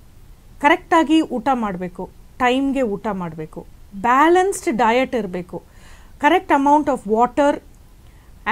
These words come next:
and, ಆ, ಫ್ರೂಟ್ಸ್, ವೆಜಿಟೇಬಲ್ಸ್, ಕಾರ್ಬೋಹೈಡ್ರೇಟ್ಸ್, ಪ್ರೋಟೀನ್ಸ್, ಇದೆಲ್ಲ ಬಂದು ಕರೆಕ್ಟಾಗಿ ಬ್ಯಾಲೆನ್ಸ್ಡ್ ಡಯಟ್ ಬಹಳ ಮುಖ್ಯ. ಆಚೆ ನೀವು ಊಟ ಮಾಡೋದು ಜಂಕ್ ಫುಡ್‌ನ ಬಂದು ಕಮ್ಮಿ ಮಾಡಿಸ್ಕೋಬೇಕು.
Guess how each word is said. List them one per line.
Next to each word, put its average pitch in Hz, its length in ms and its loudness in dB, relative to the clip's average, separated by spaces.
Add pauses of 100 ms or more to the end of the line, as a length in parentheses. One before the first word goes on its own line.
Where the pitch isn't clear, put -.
(120)
and, 277 180 -2
ಆ, 226 220 -2
ಫ್ರೂಟ್ಸ್, 294 540 -2
ವೆಜಿಟೇಬಲ್ಸ್, 233 720 -2 (500)
ಕಾರ್ಬೋಹೈಡ್ರೇಟ್ಸ್, 254 800 0
ಪ್ರೋಟೀನ್ಸ್, 196 600 -10 (180)
ಇದೆಲ್ಲ 285 320 0
ಬಂದು 262 260 -2
ಕರೆಕ್ಟಾಗಿ 262 500 -4
ಬ್ಯಾಲೆನ್ಸ್ಡ್ 240 600 -2
ಡಯಟ್ 240 340 -6 (180)
ಬಹಳ 214 260 -2
ಮುಖ್ಯ. 202 420 -6 (640)
ಆಚೆ 392 440 8
ನೀವು 320 260 2
ಊಟ 302 280 -2
ಮಾಡೋದು 240 520 0
ಜಂಕ್ 247 340 -2
ಫುಡ್‌ನ 247 360 -4
ಬಂದು 202 340 -4
ಕಮ್ಮಿ 262 500 -4
ಮಾಡಿಸ್ಕೋಬೇಕು. 185 840 -8